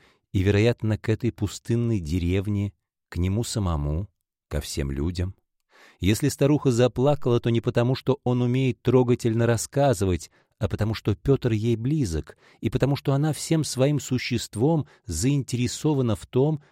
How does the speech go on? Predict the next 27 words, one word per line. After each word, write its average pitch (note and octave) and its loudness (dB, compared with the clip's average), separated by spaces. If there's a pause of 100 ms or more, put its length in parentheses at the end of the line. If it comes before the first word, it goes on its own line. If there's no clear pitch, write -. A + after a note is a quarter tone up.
что - -2
происходило F#2+ 0
в A2 -8
душе E2+ -4
Петра. G#2+ -4 (360)
И F#2+ 4
радость A#2+ 2
вдруг G#2+ 0
заволновалась A#2+ -2
в G#2 -2
его A2+ 0
душе, B2+ -2 (280)
и F#2 -2
он A2 -4
даже A2 -4
остановился B2 -4
на A#2 -2
минуту, B2+ -2
чтобы B2+ -2
перевести C3 0
дух. C#3 -2 (500)
«Прошлое, — F#2+ 0
думал F#2 -2
он, — E2+ -2 (300)
связано A#2 0
с - -4
настоящим A2+ -2